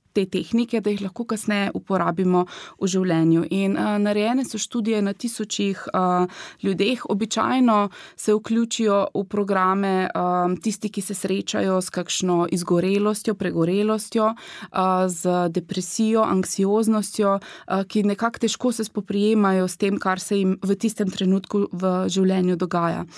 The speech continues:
In mnogi od teh programov so ravno namenjeni temu, da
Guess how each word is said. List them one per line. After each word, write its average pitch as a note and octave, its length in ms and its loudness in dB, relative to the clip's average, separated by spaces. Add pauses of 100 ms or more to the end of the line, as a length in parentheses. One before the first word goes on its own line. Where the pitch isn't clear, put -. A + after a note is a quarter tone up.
(260)
In G#3 200 0
mnogi A#3 400 2
od A3+ 140 -2
teh A3+ 180 0
programov G#3 580 2
so G3 380 0
ravno G#3+ 320 4
namenjeni G3 840 4 (320)
temu, G#3+ 320 2
da G3 320 2